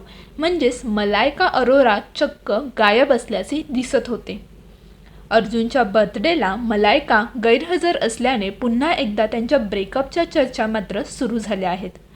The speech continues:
अर्जुन आणि मलायकाचं पाच वर्षांचं नातं संपलं का, अशी चर्चा आता सुरू झाली आहे. अर्जुन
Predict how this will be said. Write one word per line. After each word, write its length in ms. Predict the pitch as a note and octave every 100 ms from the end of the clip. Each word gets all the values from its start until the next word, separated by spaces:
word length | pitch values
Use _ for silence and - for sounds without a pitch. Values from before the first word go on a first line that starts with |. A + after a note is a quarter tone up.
| - - - - -
अर्जुन 380 | C4+ C4+ - F4+ -
आणि 180 | D4 F4+
मलायकाचं 840 | E4+ G#3+ A3 D4+ D#4+ B3+ - G#3 A#3+ - - -
पाच 300 | C#4 D4+ -
वर्षांचं 580 | C4+ A#3+ C#4 C4+ D#4 D4+
नातं 340 | C4+ C4+ A3
संपलं 560 | A#3 - D4+ C#4+ F4 F#4
का, 220 | A#3+ G3+ -
अशी 220 | A#3 B3+
चर्चा 420 | B3 C#4 C#4 B3
आता 400 | G#3 - F#3 C#4+ F4
सुरू 360 | - D4+ C#4 D4
झाली 320 | A#3+ G3 F#3+
आहे. 260 | F3 G3+ G3+ - -
अर्जुन 400 | A#3+ B3 B3+